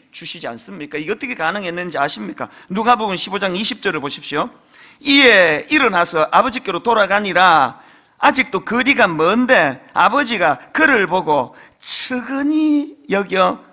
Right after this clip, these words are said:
달려가 목을 안고 입을 맞추니. 아버지가 보셨는데요,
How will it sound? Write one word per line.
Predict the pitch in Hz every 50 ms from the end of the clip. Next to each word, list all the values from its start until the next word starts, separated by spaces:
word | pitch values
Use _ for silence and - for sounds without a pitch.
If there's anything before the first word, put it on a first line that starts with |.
| _ _ _ _
달려가 | - 170 175 180 170 156 151 139 151 170 185 180 - - _
목을 | - 160 190 175 160 165
안고 | 139 135 139 - 147
입을 | 135 120 127
맞추니. | 117 110 - - - 110 101 101 98 101 _ _ _ _ _ _ _
아버지가 | - 160 165 175 240 - - 165
보셨는데요, | - 185 208 - 269 262 254 226 190 160 147 123 120 147 147 131 107 -